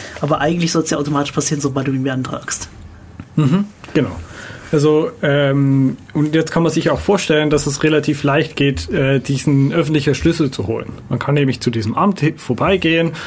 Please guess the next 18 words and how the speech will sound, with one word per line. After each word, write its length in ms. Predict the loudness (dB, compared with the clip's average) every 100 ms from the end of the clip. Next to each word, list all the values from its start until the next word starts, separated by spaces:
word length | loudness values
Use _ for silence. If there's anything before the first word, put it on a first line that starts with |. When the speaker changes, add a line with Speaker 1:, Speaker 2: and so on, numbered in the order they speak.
| -4
Speaker 2:
irgendwie 380 | 0 0 2 2
auf 140 | 0
der 120 | -2 0
Tür 160 | 2
klopfen 600 | 2 0 0 0 0 0 -4
sozusagen 680 | -4 -4 -4 0 2 2 2
und 80 | 2
sagen, 180 | 2 2
„Hey, 580 | 2 4 4 2 2 0
gib, 180 | -2 0
äh, 480 | 2 2 -2 -6 -6
gib 160 | -2 0
doch 120 | 0
mal 200 | 0 2
bitte 420 | 2 2 2 2 -2 -12 -16 -6
diese 140 | 0 2
öffentliche 440 | 2 0 0 0
Schlüssel.“ 400 | 0 0 -2 -4